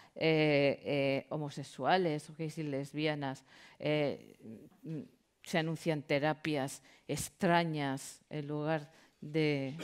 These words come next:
de respetar la, la diferencia. Si hablamos, eh, de los discursos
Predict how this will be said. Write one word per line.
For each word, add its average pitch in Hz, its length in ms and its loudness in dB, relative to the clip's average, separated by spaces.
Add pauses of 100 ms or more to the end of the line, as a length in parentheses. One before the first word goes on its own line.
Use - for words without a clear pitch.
(240)
de 160 120 0
respetar 147 720 -4 (320)
la, 147 240 2
la 156 200 2
diferencia. 165 920 0 (320)
Si - 160 -4
hablamos, 170 800 2 (280)
eh, 139 1400 4
de 151 120 0
los 147 240 -2
discursos - 1160 -8